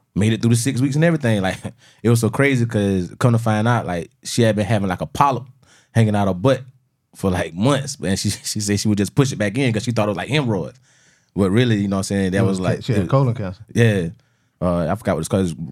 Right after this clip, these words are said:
Speaker 1: uh, retinal. I mean, what, what that shit called? But not, what the other word for colon?
Speaker 2: Rectum?
Speaker 1: Yeah, you, it was rectum something.
Speaker 2: Oh.
Speaker 1: But, um, but yeah, so she went through the chemo at ninety-one, uh, was cancer free for probably, like, three months,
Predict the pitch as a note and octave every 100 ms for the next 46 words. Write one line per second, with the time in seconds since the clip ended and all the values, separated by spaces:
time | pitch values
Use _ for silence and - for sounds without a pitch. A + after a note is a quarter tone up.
0 | - E2 C#2 A1+ - G1+ A#1 E2+ F#2+ -
1 | F2+ F2+ - G2 E2 - - - - C#3
2 | E2 - D#2 D2 C#2 C#2+ - F2 - _
3 | F2+ F2+ F2 E2+ E2 D#2 F2+ D2+ D#2 _
4 | F#2+ A#2+ A#2+ A#2 _ - F2+ F2 D#2 F#2+
5 | F2+ E2+ A2 G#2 F2+ - - - _ -
6 | A2+ F#2+ F2+ D#2+ F#2 F#2 F2+ E2+ E2 F2+
7 | A2 A#2+ F#2+ - F#2 F2 F2+ _ _ _
8 | _ - A#2+ A#2+ B2 B2 C3 A#2 F#2 A2+
9 | A#2+ A2 A2+ A#2 A#2+ - - _ - E2
10 | D#2 D2+ B1+ - - _ - - B2 A2+
11 | A#2 A#2 A2+ A2+ - F2+ F2 E2 D#2 -
12 | _ _ _ _ _ _ _ _ _ _
13 | _ _ _ _ _ _ _ _ - G2+
14 | G2+ G#2 -